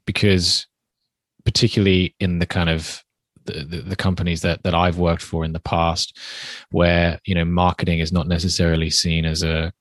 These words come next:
kind of core function, uh, of the business, something that's necessary, sure, but not something that's going to drive revenue. You're constantly under the gun,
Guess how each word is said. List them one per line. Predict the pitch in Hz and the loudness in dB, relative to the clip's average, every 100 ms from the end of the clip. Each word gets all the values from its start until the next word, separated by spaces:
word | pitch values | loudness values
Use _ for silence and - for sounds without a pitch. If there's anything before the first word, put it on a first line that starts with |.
| - | -10
kind | - 78 | -6 -4
of | - | -6
core | - 87 | -2 0
function, | 82 - 87 82 - 82 85 - _ | 0 -2 -2 -2 -4 -4 -6 -14 _
uh, | 90 80 78 78 - | -2 -2 -2 -4 -4
of | 87 80 | -2 -2
the | |
business, | 80 82 78 80 76 - - | -2 -2 -2 -2 -4 -4 -2
something | - 101 90 | 0 2 0
that's | 80 104 | 0 2
necessary, | 101 90 - 82 80 | 2 2 2 0 0
sure, | 82 - 90 80 78 92 _ _ _ | -2 2 2 2 0 -6 _ _ _
but | - 82 80 - - | 0 2 2 -4 -4
not | 87 85 | -2 0
something | 92 80 82 | -2 -2 -4
that's | 78 | -6
going | - 82 82 | -4 -4 -4
to | - 82 98 - _ - | -4 -4 -6 -10 _ -6
drive | 87 85 82 80 78 - _ _ _ _ | 0 2 2 0 -4 -16 _ _ _ _
revenue. | 78 87 85 82 76 78 95 _ - - - - - | 0 2 4 2 -2 -6 -8 _ -20 -20 -20 -8 -2
You're | 82 | -2
constantly | - - 101 90 92 87 | 0 2 2 2 2 2
under | 82 80 80 | 2 0 0
the | 80 | -2
gun, | 80 80 80 | -2 -4 -6